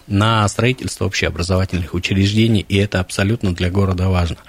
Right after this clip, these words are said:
потому что сегодня заполняемость школ у нас всех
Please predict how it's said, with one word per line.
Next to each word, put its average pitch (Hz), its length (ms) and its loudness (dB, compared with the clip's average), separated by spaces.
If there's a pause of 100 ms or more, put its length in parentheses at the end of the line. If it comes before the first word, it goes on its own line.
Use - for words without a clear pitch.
(300)
потому 95 220 0
что - 160 -4
сегодня 117 340 4
заполняемость 98 680 2
школ 156 300 0
у 110 40 2
нас 98 220 0
всех - 460 -4